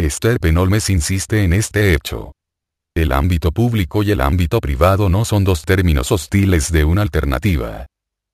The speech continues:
Se estimulan, se desprenden y se refuerzan el uno al otro. Cuarenta y dos. Treinta y ocho. El punto es señalado por Corina Iturbe Iturbe, Corina,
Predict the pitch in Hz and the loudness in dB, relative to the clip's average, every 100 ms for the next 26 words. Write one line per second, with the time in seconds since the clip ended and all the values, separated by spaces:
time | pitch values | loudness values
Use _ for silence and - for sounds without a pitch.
0 | _ _ _ - - 85 76 85 92 101 | _ _ _ -8 0 0 0 -2 0 0
1 | 131 139 151 - - 98 80 78 - 110 | 0 0 -4 -8 -4 0 2 0 0 -2
2 | 123 117 95 - 101 82 73 87 85 139 | 0 0 0 -2 0 0 0 -2 0 0
3 | 110 85 110 110 82 85 95 - 73 90 | 0 2 0 2 0 0 -4 0 0 0
4 | 87 95 87 53 50 - - _ _ _ | 0 0 0 -2 -6 -14 -18 _ _ _
5 | _ _ _ _ _ 90 92 85 69 71 | _ _ _ _ _ -2 0 0 0 2
6 | 101 - 95 82 95 95 107 107 104 - | 0 0 0 0 0 0 2 0 0 0
7 | 95 69 78 87 90 78 76 73 95 104 | 0 2 2 0 0 0 0 0 2 2
8 | 117 98 101 82 98 101 - 95 80 87 | 0 0 -2 0 0 0 0 0 2 0
9 | 87 - 117 117 92 76 78 | 0 -4 -2 0 2 2 2